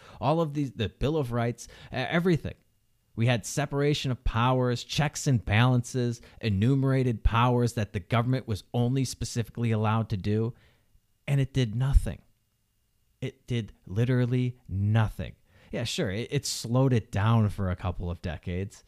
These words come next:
Okay, it slowed it down while the cancer chipped away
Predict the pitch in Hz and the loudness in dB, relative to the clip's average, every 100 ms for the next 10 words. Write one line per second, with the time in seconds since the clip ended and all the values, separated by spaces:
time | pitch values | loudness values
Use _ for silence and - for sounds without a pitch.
0 | _ _ _ - 165 73 - - - 156 | _ _ _ -6 -6 -6 -10 -14 -8 -6
1 | - - 127 123 143 143 127 117 110 101 | -6 -8 -2 0 2 2 0 2 2 2
2 | 95 95 98 98 - 113 113 - 98 - | 0 0 -2 -4 0 0 0 -2 -6 -6
3 | - 123 - 117 104 113 104 95 | -2 -4 -2 -2 2 2 2 0